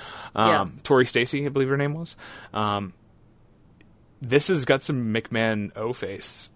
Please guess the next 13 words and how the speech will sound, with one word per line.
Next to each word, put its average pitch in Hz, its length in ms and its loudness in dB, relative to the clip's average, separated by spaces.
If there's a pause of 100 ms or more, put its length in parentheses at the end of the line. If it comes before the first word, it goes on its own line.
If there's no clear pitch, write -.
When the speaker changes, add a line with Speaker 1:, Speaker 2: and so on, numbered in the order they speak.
Speaker 1:
action 101 500 -4 (140)
going 101 200 -2
on 95 180 -6
for 110 140 -8
sure. 101 380 -2 (100)
It's 107 160 -12
pretty 143 180 0
good. 98 320 -2
It's - 100 -14
pretty 110 200 -2
good. 95 280 -4
Speaker 2:
Vince - 580 -4 (120)
i-, 226 80 -8